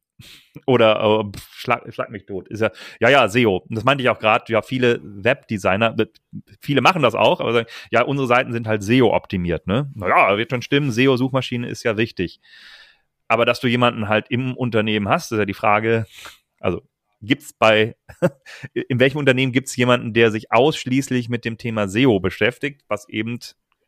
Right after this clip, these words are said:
da käme ich jetzt gleich noch zu, wir wollen ja drüber sprechen, was hat denn das jetzt Ganze mit Content zu tun und mit meinem Umsetzen? Ähm, gibt's halt in den Unternehmen jemanden, der sich dezidiert erstmal mit Content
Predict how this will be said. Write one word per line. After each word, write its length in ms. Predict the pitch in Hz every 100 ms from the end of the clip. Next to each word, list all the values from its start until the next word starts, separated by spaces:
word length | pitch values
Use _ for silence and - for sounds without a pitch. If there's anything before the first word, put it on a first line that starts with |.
| _
da 120 | 95
käme 260 | - 107 104
ich 40 |
jetzt 140 | 98 -
gleich 160 | 95
noch 120 | 104
zu, 220 | 101 117 110
wir 100 | 98
wollen 160 | 92 95
ja 140 | 92 - - - _
drüber 160 | 101
sprechen, 260 | 101 104 104
was 100 | 98
hat 80 | 113
denn 100 | 104
das 120 | 98
jetzt 160 | 101 -
Ganze 240 | 101 -
mit 160 | 98 -
Content 580 | - 131 139 110 104 -
zu 120 | 107
tun 320 | - 120 170
und 180 | 160 110
mit 120 | 104
meinem 180 | 104 95
Umsetzen? 580 | 127 131 95 - 143 170 - - - - -
Ähm, 380 | 120 117 113 107 _ _ -
gibt's 220 | 135 -
halt 160 | 127
in 120 | 131 131
den 120 | 127
Unternehmen 500 | 123 120 113 123 123
jemanden, 540 | 110 120 117 120 117
der 160 | 110 104
sich 180 | 107 -
dezidiert 520 | 117 113 104 110 -
erstmal 240 | 107 107
mit 120 | 98 -
Content 680 | - 127 - 170 185 -